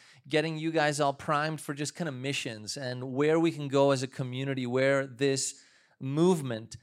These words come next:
needs you. And so they're gonna share from their own various perspectives,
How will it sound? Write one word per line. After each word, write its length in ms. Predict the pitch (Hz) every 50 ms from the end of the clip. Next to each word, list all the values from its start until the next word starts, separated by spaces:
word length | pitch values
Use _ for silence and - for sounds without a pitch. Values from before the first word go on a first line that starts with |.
| _ _
needs 600 | - 135 139 143 147 151 156 160 151 135 120 110
you. 420 | 117 123 131 135 135 123 110 107 110
And 120 | 117 117
so 220 | - - 143 135 127
they're 120 | 135 143
gonna 140 | 156 170 170
share 240 | - - 175 170 165
from 160 | - 165 151
their 160 | 147 143 143
own 180 | 147 151 151 143
various 400 | 135 143 143 147 147 143 135 -
perspectives, 920 | - 139 127 - - - 139 135 135 - _ - 123 120 113 117 -